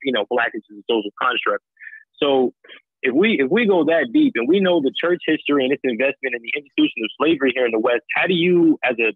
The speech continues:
as a black man in America, sort of reconcile that and call yourself a Christian in twenty twenty, given our history,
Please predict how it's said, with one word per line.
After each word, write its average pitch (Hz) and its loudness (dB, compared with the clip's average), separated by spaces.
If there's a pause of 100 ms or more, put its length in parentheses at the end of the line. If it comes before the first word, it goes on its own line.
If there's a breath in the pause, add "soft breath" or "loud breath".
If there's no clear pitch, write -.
(140)
as 117 -4
a - -14
black 147 0
man 131 -2 (440)
in 147 -2
America, 147 0
sort 139 0
of 110 0 (100)
reconcile 139 -2
that 135 0
and 113 -10
call 139 -2
yourself 131 -2
a 104 -10
Christian 123 -6 (360)
in 165 0 (100)
twenty 170 0
twenty, 139 -2 (500)
given 165 0
our 165 0
history, 123 -2